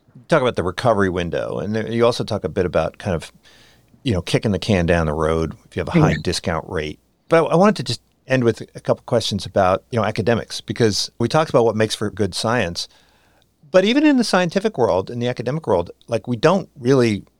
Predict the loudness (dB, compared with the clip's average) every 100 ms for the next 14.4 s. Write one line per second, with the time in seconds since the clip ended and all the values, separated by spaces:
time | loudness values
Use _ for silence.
0 | _ _ _ -6 -6 -2 2 2 2 -4
1 | -10 -16 _ _ _ -2 0 2 2 4
2 | 2 -2 -12 -16 -12 -6 -4 -4 -6 -6
3 | -4 -4 0 0 0 -2 -6 -6 -8 -8
4 | -10 -12 -14 -20 _ _ _ 0 2 4
5 | 4 2 -2 -8 _ _ -2 2 2 4
6 | 4 4 4 0 -2 0 2 0 -4 -8
7 | _ _ _ -20 -20 _ _ -2 0 2
8 | 2 4 4 2 -2 -6 _ _ _ _
9 | _ _ 0 2 2 0 0 -4 -4 0
10 | 2 2 4 2 0 -8 0 2 2 -2
11 | -2 0 2 4 4 2 0 2 0 2
12 | -2 -4 -4 -2 -4 -8 -10 -4 -4 -4
13 | -4 -2 0 0 0 -2 0 0 2 0
14 | 0 -4 -6 -16